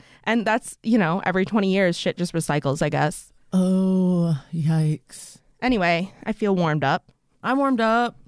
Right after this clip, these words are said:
Speaker 1: All right, cool. Do you wanna talk, or I guess, do you wanna hear about New York?
Speaker 2: I was like, "I don't wanna talk about it yet."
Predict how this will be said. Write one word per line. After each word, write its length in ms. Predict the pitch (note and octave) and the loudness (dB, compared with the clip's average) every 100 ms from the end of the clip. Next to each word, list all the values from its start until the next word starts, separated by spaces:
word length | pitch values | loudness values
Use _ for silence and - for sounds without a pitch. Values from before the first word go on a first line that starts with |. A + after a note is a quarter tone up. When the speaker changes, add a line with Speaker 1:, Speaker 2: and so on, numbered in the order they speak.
| - | -4
Speaker 1:
All 80 | E3+ | -2
right, 160 | E3 | -2
cool. 260 | - E3 D#3+ | 0 0 0
Do 120 | F#3 | -2
you 60 | F3 | -2
wanna 160 | E3+ F3 | -2 -2
talk, 340 | G3 F3+ - | -2 -2 -2
or 140 | - F3 D#3 | -2 0 -2
I 80 | F#3 | -2
guess, 200 | E3+ E3 | -2 -2
do 100 | F#3 | 0
you 40 | |
wanna 120 | D#3+ D3 | 0 0
hear 360 | G#3 F#3+ D3+ - | 0 0 0 0
about 240 | E3 D3 | 0 0
New 100 | E3 | 0
York? 400 | D3+ D3+ E3 - - | 0 2 0 -2 -2
Speaker 2:
I 100 | G#3+ | 0
was 140 | G#3 | 2
like, 100 | G#3 | 0
"I 80 | F#3+ | 0
don't 120 | A#3 | 0
wanna 140 | D#4 D#4+ | 0 0
talk 280 | A#3+ A3 | 0 0
about 200 | A3+ G3 F3+ | 0 0 0
it 60 | |
yet." 480 | D3 D#3+ E3 E3+ | 2 2 0 -2